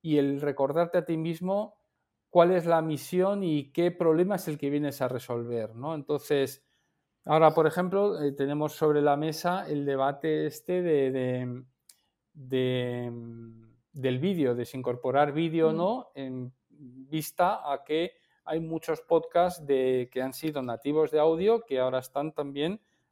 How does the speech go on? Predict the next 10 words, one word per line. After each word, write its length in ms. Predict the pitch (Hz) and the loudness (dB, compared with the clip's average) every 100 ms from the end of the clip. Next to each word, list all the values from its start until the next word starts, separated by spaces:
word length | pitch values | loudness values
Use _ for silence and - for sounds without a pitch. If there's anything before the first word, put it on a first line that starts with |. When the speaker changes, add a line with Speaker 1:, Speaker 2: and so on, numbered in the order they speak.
| - | -6
Speaker 1:
haciendo 480 | 131 - 143 147 | -6 -2 -2 0
y 60 | 165 | -2
pasando 560 | 165 123 139 139 143 147 | -2 -4 -4 -4 -2 -2
su, 500 | - 143 135 127 123 | -4 -4 -2 -2 -6
su 180 | - 123 | -10 -10
contenido 720 | 123 120 120 139 143 160 165 _ _ | -10 -10 -8 -4 0 0 0 _ _
o 100 | 131 | -8
se 80 | 127 | -6
están 220 | 127 147 | 0 2
grabando 680 | 151 139 147 165 185 277 | 6 6 6 4 2 2